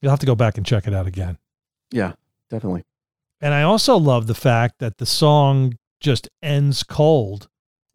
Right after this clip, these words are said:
Speaker 1: right after the second chorus. And that's
Speaker 2: Right.
Speaker 1: it.
Speaker 2: That's it.
Speaker 1: That's such a rush way to end a song, or an Alex way to end a song, right?
Speaker 2: Yeah, and it also fits in with what the song is about. Start today.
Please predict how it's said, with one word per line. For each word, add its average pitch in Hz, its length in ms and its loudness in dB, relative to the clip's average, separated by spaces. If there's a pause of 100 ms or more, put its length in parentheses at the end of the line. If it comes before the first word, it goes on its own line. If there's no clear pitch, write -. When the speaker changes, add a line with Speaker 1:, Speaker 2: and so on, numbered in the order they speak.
(100)
Speaker 1:
right 139 380 0
after 147 320 2
the 123 140 -2
second 143 400 0
chorus. - 600 0 (540)
And 120 120 -8
that's 139 260 0 (160)
Speaker 2:
Right. 131 160 -2
Speaker 1:
it. - 80 -12 (460)
Speaker 2:
That's - 160 -8
it. 113 180 0 (360)
Speaker 1:
That's 139 140 -10
such - 180 0
a 175 60 4
rush 127 580 0
way 139 180 2
to 131 80 0
end 127 180 -2
a 123 40 0
song, 123 500 -2 (500)
or 135 140 -8
an 117 60 0
Alex 165 300 2
way 110 120 -6
to 104 80 -12
end 92 140 -12
a 90 40 -12
song, 90 280 -12
right? 117 260 -4 (640)
Speaker 2:
Yeah, 156 180 2
and 107 80 0
it 113 80 -2
also 127 260 2
fits 113 300 -2
in 107 220 0
with 101 200 -2 (180)
what - 120 -14
the 104 60 -14
song 104 220 -4
is 92 100 -8
about. - 340 -4 (140)
Start - 360 -2
today. 101 360 -2